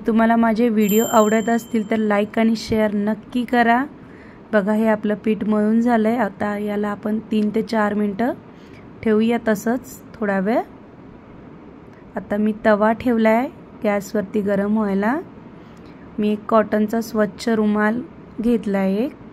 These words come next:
तो पाण्यामध्ये बु-, बु-, बुडवून घेतलाय भिजवून थोडासा.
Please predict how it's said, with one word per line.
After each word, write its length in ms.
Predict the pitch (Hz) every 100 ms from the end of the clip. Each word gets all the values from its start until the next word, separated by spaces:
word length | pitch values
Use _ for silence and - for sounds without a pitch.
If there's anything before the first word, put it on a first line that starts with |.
| - - - - - - - - - - -
तो 60 | 214
पाण्यामध्ये 640 | 202 208 202 208 214 202
बु-, 240 | 196 220 220 -
बु-, 220 | 196 202 202 -
बुडवून 480 | 196 208 214 247 277
घेतलाय 480 | 269 233 202 202 214
भिजवून 580 | 214 196 185 196 240 349 - - -
थोडासा. 560 | - 202 196 196 - 247